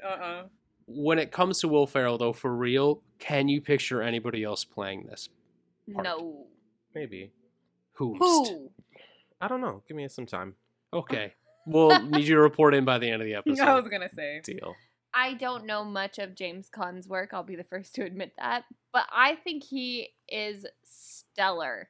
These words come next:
Speaker 3: in this role. I think he plays the stoic, grumpy, begrudged
Speaker 1: Scrooge.
Speaker 3: man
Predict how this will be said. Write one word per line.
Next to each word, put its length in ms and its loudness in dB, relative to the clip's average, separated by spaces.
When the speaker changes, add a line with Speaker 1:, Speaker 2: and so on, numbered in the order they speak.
Speaker 3:
in 280 -8
this 280 -14
role. 400 -14
I 160 -4
think 280 -18
he 140 -10
plays 560 -8
the 100 -6
stoic, 720 -8
grumpy, 840 -10
begrudged 1040 -8
Speaker 1:
Scrooge. 160 -12
Speaker 3:
man 600 -2